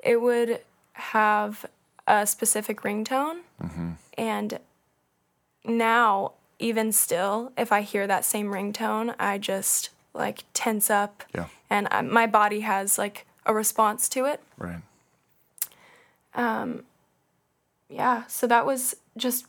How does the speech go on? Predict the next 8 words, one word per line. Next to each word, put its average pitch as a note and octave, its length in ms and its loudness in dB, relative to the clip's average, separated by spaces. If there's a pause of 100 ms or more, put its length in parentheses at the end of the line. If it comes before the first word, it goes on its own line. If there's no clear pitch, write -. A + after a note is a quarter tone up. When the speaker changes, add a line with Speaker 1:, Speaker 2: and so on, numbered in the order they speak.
Speaker 1:
one G#3+ 200 0
example A3 600 -4 (600)
Speaker 2:
Okay. - 160 -10 (340)
Speaker 1:
of A3+ 80 -18
secondary A#3 500 -10
trauma A3+ 400 -14
effect. A#3+ 500 -20 (760)
Speaker 2:
So, G#2 480 2